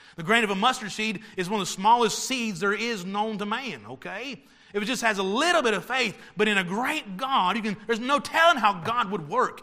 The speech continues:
and could work in our lives and through our lives. But here's a great way of showing that. All right, look at verse twenty-one.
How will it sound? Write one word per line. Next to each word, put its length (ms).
and 140
could 240
work 220
in 80
our 160
lives 260
and 100
through 200
our 160
lives. 480
But 80
here's 120
a 60
great 240
way 200
of 80
showing 400
that. 220
All 140
right, 120
look 140
at 40
verse 100
twenty-one. 460